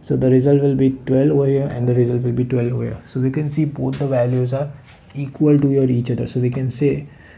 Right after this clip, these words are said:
these two given set of ratio is equal to your each other. Okay, now if we change something, if we change the ratio bit and then let's compare, uh, let's make it as four.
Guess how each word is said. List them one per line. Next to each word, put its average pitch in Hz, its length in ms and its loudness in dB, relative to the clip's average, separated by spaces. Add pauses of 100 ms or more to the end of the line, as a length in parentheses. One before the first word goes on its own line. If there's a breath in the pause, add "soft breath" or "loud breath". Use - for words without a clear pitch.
(160 loud breath)
these 139 340 0
two 147 160 2
given 135 280 2
set 131 240 -2
of 123 160 -4
ratio 127 320 0
is 127 240 0 (240)
equal 139 480 -2
to 131 120 -2
your 127 280 -2 (400)
each 131 260 -6
other. 113 220 -8 (600)
Okay, 151 300 -8 (960 loud breath)
now 147 240 -2
if 160 240 0
we 170 120 2
change 156 320 -2
something, 139 540 -2 (580)
if 127 160 -6
we 139 60 0
change 143 280 -2
the 147 100 -2
ratio 131 320 0
bit 127 240 -4 (300)
and 123 160 -2
then 131 240 0
let's 127 180 -6
compare, 120 460 -6 (1300 loud breath)
uh, 123 240 -4
let's 131 260 -4
make 131 220 -2
it 131 80 -2
as 131 180 -4
four. 107 320 -6